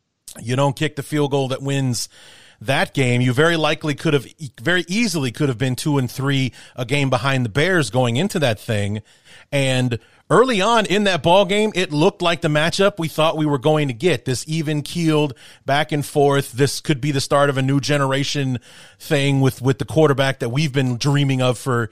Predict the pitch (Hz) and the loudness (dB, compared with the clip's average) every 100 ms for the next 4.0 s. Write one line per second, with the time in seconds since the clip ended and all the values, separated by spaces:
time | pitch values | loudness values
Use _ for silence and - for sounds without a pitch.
0 | - - - - 139 240 147 127 110 139 | -12 -20 -20 -8 -2 2 4 2 2 0
1 | 214 208 - 220 202 143 190 208 - 147 | 2 0 0 0 0 -6 -2 -4 -4 -4
2 | 110 113 117 117 - _ _ 131 131 135 | -4 -4 -6 -6 -12 _ _ -2 0 0
3 | 131 127 117 127 113 - 151 135 127 | 0 0 -2 -4 -6 -6 -2 0 -2